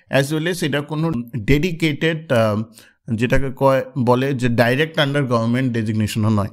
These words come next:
স্পেশাল এক্সিকিউটিভ, এটা একটা এম্পিরিক্যাল ডেজিগনেশন under ত্রিপুরা পুলিশ, আহ, যেটার মধ্যে দুটো ওয়ার্ড আছে, একটা হলো স্পেশাল, একটা হলো এক্সিকিউটিভ। তোমাদের কাজ হলো এটার মধ্যে যে the police station or the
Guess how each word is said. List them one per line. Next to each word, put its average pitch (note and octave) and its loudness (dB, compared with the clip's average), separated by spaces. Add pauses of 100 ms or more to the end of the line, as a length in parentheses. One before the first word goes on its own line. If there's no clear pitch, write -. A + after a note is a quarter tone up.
(440)
স্পেশাল E3+ 2 (100)
এক্সিকিউটিভ, C#3+ -2 (760)
এটা C#3 2
একটা C3 0 (460)
এম্পিরিক্যাল D3 2
ডেজিগনেশন C#3+ -2
under B2+ 0
ত্রিপুরা B2 -2
পুলিশ, A#2+ -6 (560)
আহ, A#2+ 0
যেটার C3+ 0
মধ্যে D3+ -4 (800)
দুটো B2+ 2
ওয়ার্ড A#2 0
আছে, - -8
একটা A2+ -6
হলো B2+ -2
স্পেশাল, B2 -2
একটা B2 -2
হলো B2+ -2
এক্সিকিউটিভ। A#2+ -2 (240)
তোমাদের C3+ 0
কাজ A#2 0
হলো D3 -6
এটার B2 -2
মধ্যে C3 -2 (520)
যে B2+ 2 (100)
the B2 4
police B2+ 0
station - 2
or C3 0
the C3 -2